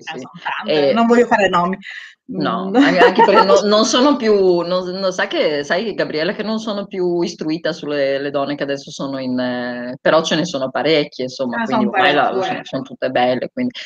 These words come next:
Speaker 2: Ehm,
Speaker 1: Sì, sì,
Speaker 2: una cosa che mi
Speaker 1: l'imbarazzo
Speaker 2: viene da di-, mi viene da dire che è fondamentale, che cosa, che cosa fai tu alla fine con i signori che vengono da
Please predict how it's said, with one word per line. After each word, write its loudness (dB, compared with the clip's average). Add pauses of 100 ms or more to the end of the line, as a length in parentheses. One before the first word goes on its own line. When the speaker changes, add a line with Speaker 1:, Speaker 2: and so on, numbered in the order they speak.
(300)
Speaker 2:
Ehm, 6
Speaker 1:
Sì, 2
sì, 0 (240)
Speaker 2:
una 4
cosa 8
che 6
mi 2
Speaker 1:
l'imbarazzo 0
Speaker 2:
viene 4
da 4
di-, -2 (260)
mi -4
viene 0
da 2
dire -4
che -2
è 0
fondamentale, -4 (280)
che 2
cosa, 2
che -2
cosa 0
fai 0
tu -4
alla -2
fine -8
con -6
i -10
signori -6
che -8
vengono -4
da -6